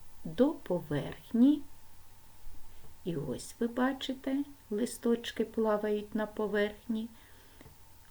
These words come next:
а в, в товщі видно стеблинки.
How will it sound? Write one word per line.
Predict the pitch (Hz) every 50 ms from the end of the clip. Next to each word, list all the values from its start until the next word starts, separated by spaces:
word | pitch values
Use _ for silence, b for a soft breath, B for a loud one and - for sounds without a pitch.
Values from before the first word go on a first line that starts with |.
| -
а | - 170
в, | 165 - - - - - - - -
в | - -
товщі | - - - 208 196 190 190 - - - - 208
видно | 190 196 208 202 180 185 196 202 196 -
стеблинки. | - - - - - 202 190 190 208 190 202 196 190 190 190 190 - - 196 196